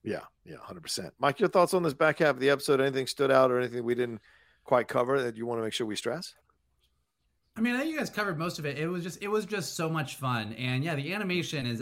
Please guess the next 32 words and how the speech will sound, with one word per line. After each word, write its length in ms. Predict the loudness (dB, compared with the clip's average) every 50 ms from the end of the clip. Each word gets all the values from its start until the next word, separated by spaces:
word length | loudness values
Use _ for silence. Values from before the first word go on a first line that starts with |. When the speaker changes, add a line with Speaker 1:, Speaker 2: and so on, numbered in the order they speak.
| -4 0
Speaker 2:
absolutely 1000 | 0 2 2 2 0 -2 -6 -4 -2 0 0 0 0 0 -2 -4 -6 -6 -6 -6
spectacular 800 | -8 -8 -6 -6 -6 -4 -4 -4 -4 -4 -4 -8 -8 -8 -8 -8
through 200 | -6 -6 -6 -6
all 180 | -6 -8 -8 -10
of 80 | -10
this. 280 | -10 -10 -10 -10 -10 -6 -2
Uh, 220 | 0 0 0 0
as 120 | -2 -2 0
far 160 | 2 4 4
as 80 | 4 2
the 80 | 0
racers 420 | 0 0 0 0 -2 -2 -4 -4 -2
go, 320 | -2 0 0 -2 -2 -6 -2 2
I 640 | 4 6 6 6 6 6 4 2 0 -2 -4 -8 -12 -18 _ _ _ _ _ _ _ _ _ _ _ _ _
spent 480 | -14 -12 -10 -6 -2 0 0 0 0 -2
more 280 | -4 -4 -2 -2 -2
time 440 | -2 -2 0 0 2 2 2 0 0
than 100 | 0 0
I'm 140 | 0 -2 -2
willing 280 | -2 -2 -2 -2 -2 -4
to 180 | -4 -4 -4 -2
admit, 500 | -2 0 0 0 2 0 0 -2 -4 -10 _ _ _ _ _ _ _ -4 -2
uh, 280 | 0 2 2 2 0 -2 -2
wondering 480 | -2 0 0 0 0 0 0 0 0 -2
how 500 | -2 2 4 4 4 4 4 2 -2 -8 -12 -16 -14 -6
two, 560 | 0 2 4 4 4 2 2 2 0 0 -2 0
not 260 | 2 4 4 4 2
one, 400 | 2 4 4 4 4 4 4 4
but 260 | 4 2 2 0 -2
two 360 | -6 -2 0 2 2 2 0 -2
protocol 680 | -2 0 4 4 4 4 2 0 0 0 0 0 0
droids 600 | 0 0 0 2 2 2 2 0 -2 -4 -8 -14